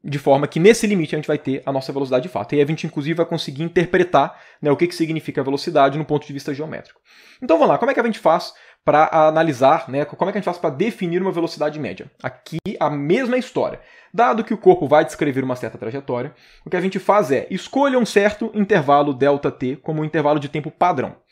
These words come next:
Depois que passar esse inter-, a cada vez que passa esse intervalo de tempo delta t, você vai olhar as características, né, do seu sistema naquele instante do tempo, ok?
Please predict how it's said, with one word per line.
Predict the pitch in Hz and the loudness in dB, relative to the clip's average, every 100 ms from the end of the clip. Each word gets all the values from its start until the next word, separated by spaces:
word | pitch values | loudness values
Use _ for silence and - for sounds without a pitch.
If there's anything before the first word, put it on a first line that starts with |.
| - - - - | -20 -20 -20 -4
Depois | 170 190 277 320 | 2 2 4 0
que | - | 0
passar | - 196 - 156 | 2 2 4 2
esse | 151 | 2
inter-, | 156 - | -4 -2
a | 143 | 0
cada | 196 247 | 4 4
vez | 180 208 | 6 4
que | 190 | 2
passa | - 180 247 180 | 4 4 2 -2
esse | 180 | -2
intervalo | 170 139 139 | 0 2 2
de | 131 | 0
tempo | 127 113 | -6 -2
delta | 113 127 | -2 -2
t, | 123 190 - _ _ | 0 -2 -2 _ _
você | 202 208 220 | 0 2 4
vai | 156 180 214 | 4 4 4
olhar | 208 160 165 196 - _ - | 4 6 4 2 -8 _ -4
as | 165 - | -2 4
características, | 170 165 165 147 - 170 - - | 4 4 0 0 -4 -6 -6 -10
né, | 139 147 | -6 -4
do | 139 165 | -2 -2
seu | 202 151 | 0 0
sistema | - 220 165 151 185 - | 0 -2 -2 0 -2 -2
naquele | 202 226 - 196 | -2 0 6 6
instante | 208 196 185 226 | 6 -2 -6 -6
do | |
tempo, | 226 104 - _ _ - | -10 -10 -12 _ _ -14
ok? | - 170 | -6 -6